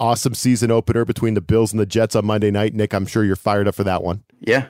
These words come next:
Speaker 2: I mean, who, who, who isn't at this point, you know? A first one of this season, especially another, another year in a row where, uh, the Bills are,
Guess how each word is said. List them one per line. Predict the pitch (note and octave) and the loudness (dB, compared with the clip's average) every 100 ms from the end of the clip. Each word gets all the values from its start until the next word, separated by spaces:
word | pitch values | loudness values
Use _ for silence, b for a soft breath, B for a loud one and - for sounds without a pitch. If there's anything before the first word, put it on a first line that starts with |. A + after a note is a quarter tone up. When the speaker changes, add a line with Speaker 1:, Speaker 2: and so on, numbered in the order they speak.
| - | -4
Speaker 2:
I | |
mean, | A2 A2 G#2+ G#2+ | -2 0 2 2
who, | G2+ B2 A#2+ | 2 0 0
who, | C#3 D#3+ D#3 | 4 4 4
who | F3 A#3+ | 2 2
isn't | F3 D3 A#2+ | 4 2 2
at | G#2+ | 0
this | A2 | -2
point, | - G#2 F#2 | -4 -4 -2
you | F#2 | 0
know? | G#2 A2+ - | 0 -2 -4
A | G2 | -10
first | - A#2+ - | -4 -6 -4
one | B2 | -4
of | A2 | -4
this | G#2+ | -4
season, | - A#2 C3+ A#2 | -4 -2 0 0
especially | G#2 B2 A2+ - A2 | -4 -4 -6 -4 -4
another, | G#2+ B2 A#2+ A2+ B B B - | 0 2 0 -2 B B B -4
another | C3 D3+ | 0 2
year | C#3 D3 D3+ | 2 2 2
in | C3+ | 2
a | B2+ | 2
row | C3+ C#3 | 2 2
where, | G2+ G#2+ G#2 | 0 2 2
uh, | G#2 G#2 | 2 0
the | F#2+ | -2
Bills | A2 A2 | -2 -2
are, | A#2 G#2 G2 | 0 -2 -2